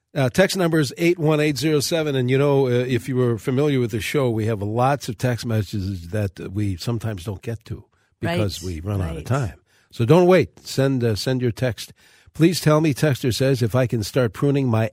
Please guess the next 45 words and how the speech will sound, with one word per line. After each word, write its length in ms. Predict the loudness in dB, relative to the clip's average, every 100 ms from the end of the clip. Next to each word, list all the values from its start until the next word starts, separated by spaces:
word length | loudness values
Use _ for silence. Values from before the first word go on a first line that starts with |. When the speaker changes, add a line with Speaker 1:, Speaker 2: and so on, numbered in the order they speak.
| 0
Speaker 1:
apple 320 | 0 2 -2
trees. 440 | -4 -4 -2 0 0
I 80 | 0
have 100 | 0
a 40 |
lot 200 | 0 -2
of 80 | -2
trees 520 | -2 2 2 2 -2 _ _ _ -4
and 160 | 0
run 180 | 2 2
out 160 | 2 0
of 140 | -2
time 360 | 0 2 2 2
if 160 | 0
I 100 | 0
wait 260 | 2 0 -2
too 160 | -2 0
long. 380 | 0 -2 -8 -12 -12
Speaker 2:
Yeah, 440 | -8 -4 0 -2 -2
it 100 | -4
would 200 | -4 -4
be 100 | -4
best 360 | 0 0 0 -8
to 100 | -4
wait 320 | 0 0 -2 -8
until 320 | -8 -6 -4
March 520 | -4 -6 -10 -14 -12 -6
or 160 | -6
February. 600 | -4 -8 -8 -12 -12 -14
End 160 | -12 -12
of 80 | -12
February 520 | -10 -8 -8 -8 -10
would 160 | -10 -14
be 100 | -16
great. 320 | -10 -10 -10
You 100 | -6
want 240 | -4 -4
to 120 | -8 -8
wait 220 | -8 -8
until 180 | -10 -10
those 200 | -8 -10
plants 300 | -10 -10 -10
are 40 | -14
completely 520 | -16 -14 -14 -12 -12
dormant. 560 | -12 -10 -8 -8 -10